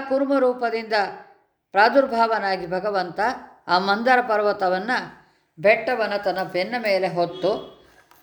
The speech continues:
ದೇವ ಅಸುರರ ಕಡೆಗೆ ಒಂದು ಸಲ ಪ್ರೀತಿಯ ಕೃಪಾನೋಟವನ್ನು ಬೀರ್ತಾನೆ. ಆದ್ದರಿಂದ ಆ ಕೂರ್ಮ ಕಣ್ಣಲ್ಲಿ ಅವನ ಉಪಾಸನೆ, ಅವನ ಕೃಪಾದೃಷ್ಟಿಯಿಂದನೇ ಇಷ್ಟೆಲ್ಲ ಬಳಲಿ ಬೆಂಡಾಗಿರ್ತಕ್ಕಂಥ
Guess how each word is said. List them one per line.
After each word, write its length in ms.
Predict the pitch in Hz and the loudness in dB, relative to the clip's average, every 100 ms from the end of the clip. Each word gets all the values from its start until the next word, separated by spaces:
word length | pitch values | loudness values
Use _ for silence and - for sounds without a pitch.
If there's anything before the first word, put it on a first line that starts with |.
| _ | _
ದೇವ 340 | 190 262 302 302 277 | 2 4 4 4 4
ಅಸುರರ 480 | 254 269 277 247 | 2 0 -2 -2
ಕಡೆಗೆ 380 | 240 214 214 254 | -2 -2 -2 -2
ಒಂದು 240 | 233 214 208 | -2 -4 -4
ಸಲ 240 | 220 226 | -4 -4
ಪ್ರೀತಿಯ 500 | 226 262 277 262 240 196 160 - - _ _ - | -4 -6 -4 0 2 2 -2 -12 -20 _ _ -4
ಕೃಪಾನೋಟವನ್ನು 960 | 233 254 262 247 233 226 214 208 202 | 0 4 4 4 0 -2 -4 -4 -4
ಬೀರ್ತಾನೆ. 840 | 185 190 190 160 160 151 151 151 - - - _ _ _ _ | -4 -4 -4 -2 0 0 -2 -4 -8 -18 -20 _ _ _ _
ಆದ್ದರಿಂದ 580 | 202 262 269 240 226 220 208 | 4 4 2 -4 -4 -2 0
ಆ 120 | 180 | 0
ಕೂರ್ಮ 400 | 180 294 285 214 226 226 - - | 0 0 0 -2 -6 -8 -16 -6
ಕಣ್ಣಲ್ಲಿ 600 | 220 233 226 202 233 262 - - _ - | -4 0 0 0 -2 -2 -8 -20 _ -4
ಅವನ 280 | 208 226 202 | 0 0 0
ಉಪಾಸನೆ, 640 | 196 202 190 185 180 - | 0 0 0 -4 -6 -6
ಅವನ 240 | 196 214 208 | -4 -2 -2
ಕೃಪಾದೃಷ್ಟಿಯಿಂದನೇ 1400 | 220 226 269 277 262 254 247 240 233 233 294 330 - - - | -2 2 4 4 0 -2 0 0 0 0 0 -2 -10 -18 -14
ಇಷ್ಟೆಲ್ಲ 460 | 226 226 240 285 226 | -10 -6 0 0 2
ಬಳಲಿ 380 | 208 233 269 | 2 2 2
ಬೆಂಡಾಗಿರ್ತಕ್ಕಂಥ 960 | 220 214 226 240 233 233 226 220 208 | 0 -2 0 0 0 -4 -8 -6 -6